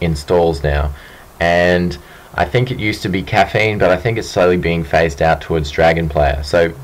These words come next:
very good, very, very usable, very handy.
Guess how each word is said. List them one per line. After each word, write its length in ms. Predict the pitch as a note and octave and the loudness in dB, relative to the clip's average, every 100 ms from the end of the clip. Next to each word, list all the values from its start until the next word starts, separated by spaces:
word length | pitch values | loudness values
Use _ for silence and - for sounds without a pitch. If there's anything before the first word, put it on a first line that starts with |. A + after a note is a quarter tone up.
| - | -4
very 260 | C3 C3+ G2+ | 2 4 4
good, 280 | F2+ F2+ | 4 4
very, 300 | F2 G2+ F2 F2 - | 4 4 4 -2 -4
very 240 | G#2 F#2+ | 0 2
usable, 400 | D#2+ D#2+ D#2 D#2+ | 0 -2 0 -2
very 320 | D2 - E2 D2+ | -2 0 2 2
handy. 400 | D2 D#2 D2+ | -2 -4 -6